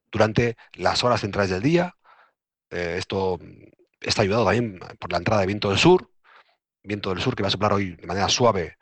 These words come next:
en la mayor parte del territorio y va a ayudar a que las temperaturas lleguen a esas, a esas máximas tan suaves como hemos comentado,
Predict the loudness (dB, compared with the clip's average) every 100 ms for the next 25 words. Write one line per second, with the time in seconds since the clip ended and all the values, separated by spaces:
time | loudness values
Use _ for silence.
0 | -20 -20 _ _ -12 -4 -2 -2 -4 -2
1 | 0 2 2 2 -4 -6 _ _ _ -4
2 | -2 0 -2 -2 0 0 -2 -4 -4 -6
3 | -18 _ -4 -4 -2 -2 0 -2 -4 -10
4 | -4 -2 -2 -2 -6 -12 -18 _ -6 -4
5 | -2 -2 0 0 -2 -8 -20 -20 -20 _
6 | 0 2 6 4 4 -2 -4 -2 2 4
7 | 2 0